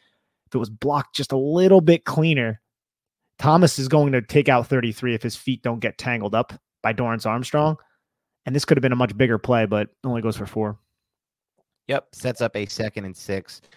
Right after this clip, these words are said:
Speaker 2: where they bring on that big sixth offensive lineman as the tight end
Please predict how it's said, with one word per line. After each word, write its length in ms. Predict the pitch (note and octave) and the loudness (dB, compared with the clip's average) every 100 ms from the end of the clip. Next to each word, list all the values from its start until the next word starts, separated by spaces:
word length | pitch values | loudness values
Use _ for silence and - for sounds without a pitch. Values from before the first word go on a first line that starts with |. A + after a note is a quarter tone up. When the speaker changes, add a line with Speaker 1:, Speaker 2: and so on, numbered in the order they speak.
| _ _ | _ _
Speaker 2:
where 160 | F2+ F2+ | -6 -4
they 100 | F2+ | 0
bring 280 | B2+ D3+ | 2 2
on 160 | C3+ B2 | 2 2
that 200 | A#2+ - | 0 -2
big 220 | A2 G2+ | -4 -4
sixth 380 | - - G2+ - | -10 -10 -12 -12
offensive 540 | - F2+ F#2 F2 E2 D2+ | -8 -8 -8 -12 -12 -8
lineman 340 | E2 E2+ E2+ | -8 -6 -8
as 140 | D#2 - | -10 -14
the 60 | |
tight 320 | - F2+ F2 | -16 -10 -4
end 340 | G2+ G#2+ G#2 | -2 -2 -4